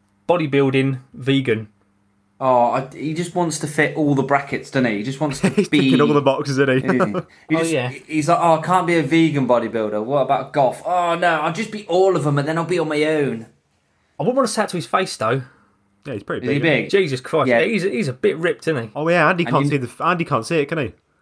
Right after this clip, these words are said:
Speaker 1: He
Speaker 2: And you
Speaker 1: can't.
Speaker 2: know he's on steroids 'cause he's American.
Speaker 3: Andy, you're, you're like a full rampage of offence then, aren't you? You're offending goths, Americans,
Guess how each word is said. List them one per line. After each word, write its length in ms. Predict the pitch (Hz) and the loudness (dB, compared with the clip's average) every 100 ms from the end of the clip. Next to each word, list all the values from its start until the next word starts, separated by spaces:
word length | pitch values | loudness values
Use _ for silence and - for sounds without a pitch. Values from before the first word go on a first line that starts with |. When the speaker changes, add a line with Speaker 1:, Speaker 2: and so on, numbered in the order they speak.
| _ - | _ -6
Speaker 1:
He 100 | 160 | -2
Speaker 2:
And 120 | 147 | 0
you 60 | 151 | 2
Speaker 1:
can't. 80 | 151 | 2
Speaker 2:
know 220 | 165 139 | 4 4
he's 160 | 127 120 | 2 0
on 140 | 127 | -2
steroids 680 | 117 143 123 107 95 87 - - | 0 -2 0 -2 -8 -14 -20 -16
'cause 160 | 120 | -12
he's 120 | 113 | -10
American. 600 | 110 113 113 107 104 95 87 _ - | -6 -2 -2 -4 -8 -16 -18 _ -8
Speaker 3:
Andy, 280 | 151 180 127 | -4 -2 0
you're, 280 | 127 180 - | 0 0 0
you're 220 | 165 262 | 0 0
like 140 | 240 175 | 2 0
a 40 | |
full 380 | 165 - 175 139 | 0 2 2 2
rampage 480 | 139 196 165 131 123 | 2 0 0 0 0
of 60 | |
offence 340 | 123 151 190 175 | 0 -2 -4 -4
then, 100 | 113 | -2
aren't 180 | 139 131 | 0 -2
you? 60 | 101 | -2
You're 100 | 104 | -2
offending 380 | - 135 117 | -2 -2 -4
goths, 360 | 101 147 143 - | -2 -2 -2 -4
Americans, 640 | 123 151 151 147 151 143 | 0 2 2 2 -2 -2